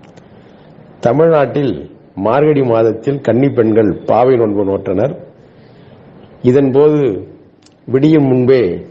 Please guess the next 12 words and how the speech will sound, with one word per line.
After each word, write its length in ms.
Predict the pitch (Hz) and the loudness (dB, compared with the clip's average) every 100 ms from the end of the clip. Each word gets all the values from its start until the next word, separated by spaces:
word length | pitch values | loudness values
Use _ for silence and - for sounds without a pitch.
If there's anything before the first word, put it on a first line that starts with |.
| - - | -16 -2
எழும் 300 | 110 120 110 | 2 2 0
கன்னியர் 480 | 104 107 127 113 92 - - - _ - - _ - | -2 2 2 2 -2 -14 -20 -20 _ -20 -20 _ -2
பிற 200 | 143 143 | 0 2
பெண்களையும் 640 | 143 131 143 139 135 135 | 0 0 2 2 0 -2
துயிலெழுப்பிக் 580 | 123 127 131 120 117 - | -2 0 0 -2 -4 -4
கொண்டு 440 | 113 113 120 82 - - - - 98 | -2 0 0 -2 -8 -18 -20 -8 -2
ஆற்றில் 360 | 120 110 135 113 | -2 0 -2 0
நீராடி 420 | 110 120 113 113 78 - - _ _ _ _ - | 2 2 0 -2 -6 -12 -20 _ _ _ _ -4
இறைவனை 480 | 117 127 135 127 117 | 2 4 4 2 0
துதித்து 420 | 113 113 117 - 117 | -2 -4 -4 0 2
வழிபடுவர். 540 | 110 113 113 104 104 - - | 2 2 2 2 0 -4 -10
இதனை 340 | - 104 120 | -4 0 2